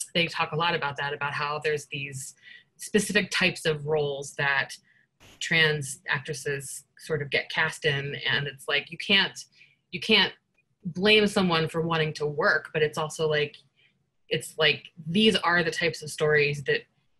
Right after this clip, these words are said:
teach people, and that's really powerful to, like, you know, go into someone's home through their television every week or whatever. Um, it's impossible to think that some of that doesn't get absorbed.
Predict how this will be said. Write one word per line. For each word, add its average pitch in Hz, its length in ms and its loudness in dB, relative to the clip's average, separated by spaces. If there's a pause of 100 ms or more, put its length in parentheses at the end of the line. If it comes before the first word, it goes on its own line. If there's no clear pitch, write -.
(160)
teach 214 280 2
people, 151 580 0 (340)
and 156 360 2 (240)
that's 190 240 2
really 226 160 6
powerful 202 540 2
to, - 160 -2
like, 143 220 -2 (460)
you 165 80 -2
know, 151 140 2
go 180 240 4
into 180 200 0
someone's 160 360 -2
home 156 280 -2
through 156 180 -4
their 147 100 2
television 143 720 -4 (280)
every 143 600 -4 (380)
week 151 260 -6
or 147 100 0
whatever. 139 520 -6 (500)
Um, 135 380 2
it's 180 140 -4
impossible 175 480 2
to 147 120 -8
think 143 280 -2
that 139 140 -4 (880)
some 165 220 0
of 156 80 2
that 143 140 2
doesn't 147 220 -2
get 135 140 -4
absorbed. 151 640 0